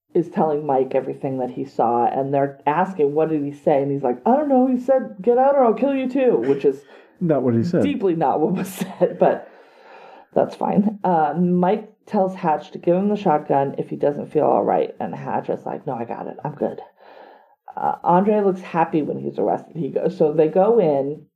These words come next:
Speaker 1: and Andre eating cookies, but is totally fine being handcuffed and let out. He's fine with it. And, uh, Hatch is like, "Oh," Mike's like, "Close the door, close, you know, the door of the house."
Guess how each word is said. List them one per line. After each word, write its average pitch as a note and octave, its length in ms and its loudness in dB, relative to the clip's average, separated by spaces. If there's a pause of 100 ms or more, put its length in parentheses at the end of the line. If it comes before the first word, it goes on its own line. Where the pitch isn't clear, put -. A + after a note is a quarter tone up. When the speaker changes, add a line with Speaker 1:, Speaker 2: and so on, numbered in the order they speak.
Speaker 1:
and D3 160 -2
Andre D#3+ 540 4
eating F3+ 280 -2
cookies, F#3 720 2
but D#3 160 4
is D3+ 120 0
totally E3 340 2
fine D3+ 400 0
being D3 440 0 (100)
handcuffed D3 560 -2
and B2+ 120 -2
let B2+ 180 2
out. D2 280 -4 (180)
He's C3 240 -2
fine A#2+ 280 0
with - 180 -6
it. - 180 -6 (560)
And, D3+ 460 2 (640)
uh, A#2 260 2 (380)
Hatch F3 320 2
is F3 180 -2
like, D3 260 2
"Oh," F#3 520 0 (880)
Mike's G3 400 4
like, F3+ 180 -8
"Close F#3 420 0
the D#3 100 0
door, E3 640 0
close, D#3 340 2
you D#3+ 460 -4
know, C3 140 4
the C3+ 120 2
door C#3+ 320 4
of D3 120 -2
the C3 80 0
house." B2 420 0